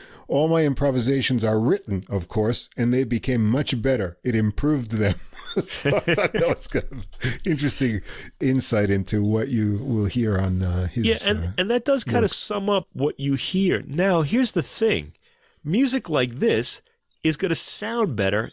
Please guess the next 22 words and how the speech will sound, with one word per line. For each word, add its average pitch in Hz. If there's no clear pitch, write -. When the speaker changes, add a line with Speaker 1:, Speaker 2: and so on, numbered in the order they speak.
Speaker 2:
if 151
it 175
sounds 185
improvised. 123
And 147
not 226
all 226
classical 175
musicians 123
can 120
do 185
that. 82
Speaker 1:
Hmm. 107
Speaker 2:
You 123
know, 131
but 143
Dupree 269
can. 233
He's 208
almost 294
the 143
ideal 131